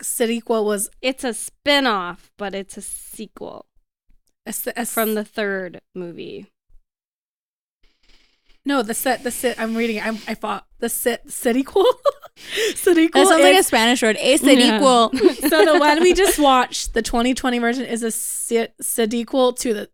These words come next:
Speaker 1: to number two, not number three.
Speaker 3: So then where
Speaker 2: Oh.
Speaker 3: does number three come into play?
Speaker 1: That one's direct to video, so I guess they're, they're pretending that one doesn't <laughs> exist.
Speaker 2: Oh.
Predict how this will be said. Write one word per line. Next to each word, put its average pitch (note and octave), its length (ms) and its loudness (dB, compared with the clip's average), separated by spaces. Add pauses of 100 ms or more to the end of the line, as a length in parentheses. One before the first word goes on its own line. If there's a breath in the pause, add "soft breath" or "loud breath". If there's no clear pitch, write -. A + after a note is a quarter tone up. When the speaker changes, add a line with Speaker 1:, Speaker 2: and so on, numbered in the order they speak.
Speaker 1:
to B3+ 120 -6
number G#3 240 -6
two, F#3+ 380 -6
not F#3+ 200 -8
number F3+ 220 -12
three. F3+ 380 -18 (140)
Speaker 3:
So - 220 -6
then D#4 180 4
where D#4+ 100 6
Speaker 2:
Oh. F4 40 4
Speaker 3:
does F4+ 160 0
number E4 240 2
three D#4+ 180 0
come D#4 180 -2
into B3+ 220 0
play? G3+ 540 0 (100)
Speaker 1:
That C4 140 2
one's D4 200 2
direct A#3 320 -2
to A#3 60 -6
video, F3+ 300 -4
so - 120 -8
I F#3+ 60 -4
guess G3+ 140 -6
they're, G#3 160 -2
they're G#3+ 160 -4
pretending G3 380 -4
that F#3 120 -6
one F#3 80 -10
doesn't F#3 280 -8
<laughs> - 0 -
exist. D#4+ 580 2
Speaker 2:
Oh. B4+ 840 0